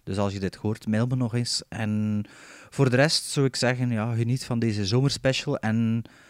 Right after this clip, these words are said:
laat zeker weten wat jullie vinden en wat jullie ervan vinden en welke naam jullie het best vinden via de Instagram poll die later zal volgen, zoals je in deze aflevering kunt horen. Voor de rest, ehm,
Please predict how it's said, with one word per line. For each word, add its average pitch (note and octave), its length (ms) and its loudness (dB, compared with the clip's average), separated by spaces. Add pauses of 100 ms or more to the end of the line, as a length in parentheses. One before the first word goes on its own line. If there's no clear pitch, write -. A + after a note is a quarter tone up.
(120)
laat B2+ 200 2
zeker D#3 240 2
weten C3 200 2
wat A#2 100 4
jullie G#2+ 220 2
vinden G#2+ 440 -2
en F#2+ 260 -4
wat F#2 180 -4
jullie F#2 240 -4
ervan F#2 560 -4
vinden A2+ 320 0
en G#2+ 480 -2 (500)
welke C#3 260 4
naam B2 200 4
jullie A#2+ 180 2
het F#2+ 140 -6
best G2+ 260 -2
vinden G2+ 300 -2
via G2 200 0
de - 120 -4
Instagram F#2+ 720 -4
poll G2 300 0 (200)
die F2+ 320 -6
later E2+ 260 -6
zal E2+ 180 -4
volgen, D2+ 420 -10
zoals E2 260 -10
je - 80 -12
in D#2+ 140 -12
deze F#2 220 -6
aflevering F2+ 520 -6
kunt F#2 220 -6
horen. D2 300 -10 (440)
Voor C3+ 160 2
de A#2 100 2
rest, - 420 0
ehm, B2 640 4